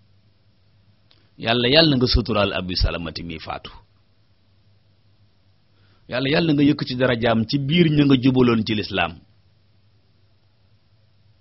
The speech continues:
Yàlla, Yàlla na nga ko wuutu."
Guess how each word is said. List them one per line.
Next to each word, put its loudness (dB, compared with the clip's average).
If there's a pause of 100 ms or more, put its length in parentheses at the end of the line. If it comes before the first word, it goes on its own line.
(1160)
Yàlla, -2
Yàlla 2
na 0
nga -2
ko 0
wuutu." 2